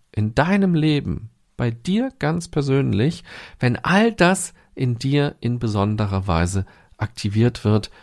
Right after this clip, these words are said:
was zu ihrer Definition gehört. Und vor allem diese freundliche Haltung, etwas zu heilen. Der Wunsch nach Linderung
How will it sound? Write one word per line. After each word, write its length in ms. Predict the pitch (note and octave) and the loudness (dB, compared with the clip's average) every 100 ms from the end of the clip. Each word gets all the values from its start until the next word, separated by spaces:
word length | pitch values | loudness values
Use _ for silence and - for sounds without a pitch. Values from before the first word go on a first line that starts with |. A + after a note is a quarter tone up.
| _ _ | _ _
was 380 | A#2 G#2 G#2+ - | -4 -2 -2 -4
zu 160 | - | -6
ihrer 340 | G#2 G#2 F#2+ G2 | -2 0 0 0
Definition 720 | F#2+ - G2+ G2 - D#2+ B1+ | -2 -2 -2 -2 -4 -2 -2
gehört. 640 | A1 E2 F2 B1+ - - _ _ - - | -4 -4 -2 -4 -8 -18 _ _ -18 -8
Und 120 | - G#2+ | -6 0
vor 160 | G#2 | 2
allem 380 | F#2+ C3+ C#3 D3+ - | 4 4 2 0 -8
diese 220 | G#2+ G2 | -4 -4
freundliche 1120 | F2 - - - G#2 F3 F3+ - D3 - C3+ C#3 _ _ | -4 -8 -8 2 4 4 2 -2 -4 -2 -4 -4 _ _
Haltung, 840 | - - G2+ A2+ A#2 - G#2 G2+ - _ _ | -10 -2 2 2 0 -2 -2 -2 -8 _ _
etwas 500 | - G2 - F2+ - | -10 -6 -4 -4 -6
zu 320 | - G2 F2+ | -6 -4 -2
heilen. 460 | F2+ - - A#1+ D2+ _ _ _ - _ _ _ - | -2 -4 -8 -12 -14 _ _ _ -20 _ _ _ 0
Der 240 | F#2+ F#2 | 2 4
Wunsch 540 | G#2+ D3+ E3 D3+ - - _ | 6 6 6 0 -10 -20 _
nach 280 | G2+ G#2+ - | -2 -2 0
Linderung 680 | G2+ F#2 F2 F#2+ - - | -2 -2 -4 -8 -12 -16